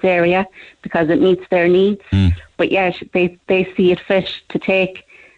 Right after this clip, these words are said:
Speaker 1: the transport provided for them that they're entitled to.
Speaker 2: That
Speaker 1: off
Speaker 2: they
Speaker 1: the
Speaker 2: had.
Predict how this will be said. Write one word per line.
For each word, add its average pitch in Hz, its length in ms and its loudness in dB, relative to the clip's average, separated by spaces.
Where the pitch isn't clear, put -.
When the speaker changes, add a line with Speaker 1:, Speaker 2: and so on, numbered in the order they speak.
Speaker 1:
the - 80 -4
transport 190 600 -2
provided 190 500 0
for 160 120 -2
them 151 200 0
that 220 240 -2
they're 247 180 2
entitled 240 540 -2
to. 156 200 0
Speaker 2:
That 117 160 0
Speaker 1:
off - 60 0
Speaker 2:
they 123 180 2
Speaker 1:
the 101 80 4
Speaker 2:
had. 101 160 2